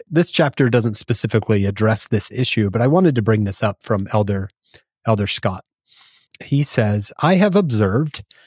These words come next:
particularly in international areas, although it often occurs domestically, that sisters do not participate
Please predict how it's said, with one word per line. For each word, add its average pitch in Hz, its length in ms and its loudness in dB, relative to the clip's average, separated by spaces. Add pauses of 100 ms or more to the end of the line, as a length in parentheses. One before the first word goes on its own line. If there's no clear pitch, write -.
(160)
particularly 110 920 2
in 104 240 -4
international 113 680 -2
areas, 104 500 -2
although 104 340 2
it 107 100 -4
often 107 280 0
occurs 101 320 -2
domestically, 104 640 -4 (520)
that 147 180 0
sisters 98 600 0
do 120 140 2
not 135 220 2
participate 120 580 0